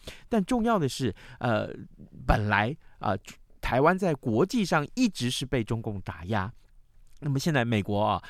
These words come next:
他们，呃，通过了这样的法案，重点就在于，呃，要用任何一切可以运用的这个，呃，实力啦，啊，能力啊，去影响到盟国，呃，希望啊，这个可以不要在国际上面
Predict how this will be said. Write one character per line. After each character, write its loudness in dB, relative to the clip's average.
他 -2
们， -2
呃， -4
通 4
过 4
了 2
这 0
样 -2
的 -12
法 -8
案， -4
重 -2
点 0
就 0
在 -4
于， -6
呃， -4
要 2
用 0
任 4
何 -4
一 -6
切 -2
可 -4
以 -2
运 -2
用 -6
的 -8
这 -10
个， -8
呃， -12
实 -4
力 -2
啦， 0
啊， -4
能 -2
力 -2
啊， -2
去 -6
影 -2
响 -2
到 0
盟 -4
国， -6
呃， -2
希 -4
望 2
啊， -12
这 -16
个 -14
可 -4
以 -4
不 0
要 4
在 -2
国 -6
际 -8
上 -6
面 -6